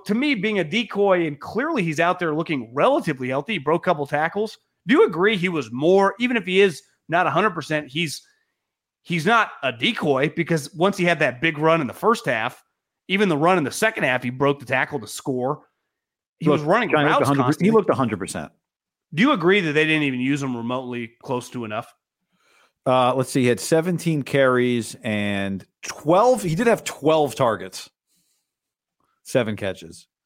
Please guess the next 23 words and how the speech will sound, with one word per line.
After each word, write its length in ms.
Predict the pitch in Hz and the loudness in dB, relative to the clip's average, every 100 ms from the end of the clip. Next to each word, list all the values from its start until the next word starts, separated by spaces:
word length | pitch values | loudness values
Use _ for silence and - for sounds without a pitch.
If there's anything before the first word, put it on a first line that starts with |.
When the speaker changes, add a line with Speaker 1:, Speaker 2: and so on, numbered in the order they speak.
| _ | _
Speaker 2:
So 120 | - 117 | -10 -10
twenty-four 520 | - 143 135 - 123 | -2 0 2 2 0
touches, 400 | - 120 - 92 | 0 -2 -2 -10
but 220 | - - | -10 -14
twelve 480 | - 131 139 127 104 | -14 0 2 2 -2
targets. 400 | 107 95 92 - | -4 -6 -8 -14
That's 160 | 160 156 | -12 -6
a 60 | |
lot 240 | 139 123 120 | -2 0 2
of 20 | |
Speaker 1:
How 60 | |
many, 160 | 175 185 | 2 0
Speaker 2:
that's 100 | - | 0
Speaker 1:
how 140 | 147 | -2
many 160 | 185 180 | 2 2
of 80 | 143 | 2
those 280 | 143 143 127 | 2 2 -2
were 160 | 127 139 | -6 -6
eighteen 320 | 135 139 123 | -6 -4 -6
feet 220 | - 127 | -4 -6
over 220 | 120 113 | -4 -6
his 100 | 101 | -10
head? 320 | - 117 101 | -8 -8 -8